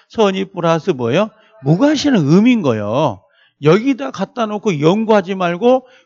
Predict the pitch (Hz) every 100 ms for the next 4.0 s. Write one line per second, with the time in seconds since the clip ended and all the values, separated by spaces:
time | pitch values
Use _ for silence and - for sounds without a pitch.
0 | - 190 254 143 151 180 226 214 220 214
1 | 220 208 208 196 196 302 349 202 170 147
2 | 127 117 113 180 107 90 _ _ _ -
3 | 175 214 202 190 190 135 127 - 185 277